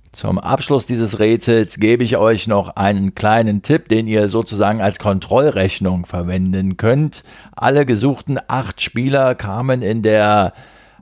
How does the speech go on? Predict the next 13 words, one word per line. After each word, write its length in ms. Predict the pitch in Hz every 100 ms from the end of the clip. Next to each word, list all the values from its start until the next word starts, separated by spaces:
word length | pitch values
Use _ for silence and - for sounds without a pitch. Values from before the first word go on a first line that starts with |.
| -
aktuellen 680 | 131 - 123 113 120 113
Bundesliga-Hinrunde 1200 | 110 120 107 98 107 107 101 104 131 117 107 110 104
gemeinsam 840 | 98 98 101 135 135 117 113 117
auf 400 | - 95 95 - -
einhundertneun 1200 | 104 120 127 123 120 113 110 107 104 104 107
Einsätze 800 | 101 107 113 131 123 117 - 131
und 180 | 107 87
haben 380 | 92 107 120 117
dabei 640 | 110 101 107 107 107 107 - _ -
insgesamt 1120 | - 120 123 - 113 101 95 98 101 - - - -
sechzehn 1080 | - 87 90 110 110 - - 104 95 98 95
Treffer 460 | - 104 107 90 82
erzielt. 760 | 80 - 90 82 76 - -